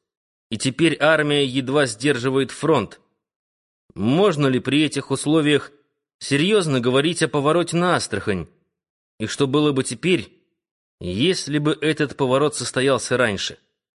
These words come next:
Вопросы снабжения, как я уже отметил в начале письма, действительно у нас хромают. И вы знаете, что вполне наладить это дело при общей разрухе промышленности,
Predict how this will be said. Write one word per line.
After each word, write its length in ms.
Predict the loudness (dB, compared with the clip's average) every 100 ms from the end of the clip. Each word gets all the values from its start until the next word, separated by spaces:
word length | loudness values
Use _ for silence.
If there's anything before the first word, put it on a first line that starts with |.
| _ _ _ _ _
Вопросы 460 | -2 0 2 0 0
снабжения, 640 | 0 0 2 0 2 0
как 180 | 0 -2
я 140 | 0 2
уже 120 | 2
отметил 440 | 0 -2 0 0
в 60 | 0
начале 360 | 0 0 0 -2
письма, 460 | -6 -2 0 0 -4 _ _ _
действительно 720 | -6 -2 0 0 0 0 0
у 100 | 0
нас 200 | 0 0
хромают. 600 | 0 -2 0 0 -2 -8 _ _ _ _ _ _ _ -4
И 120 | 0
вы 140 | 2
знаете, 400 | 2 2 0 -2
что 160 | -2 -2
вполне 380 | 0 0 2 2
наладить 500 | 2 2 2 0 -4
это 240 | -4 -4
дело 280 | -2 0 0
при 180 | 0 0
общей 280 | -2 0 0
разрухе 440 | 0 0 -2 -4
промышленности, 960 | -2 0 2 0 0 0 0 -2 -4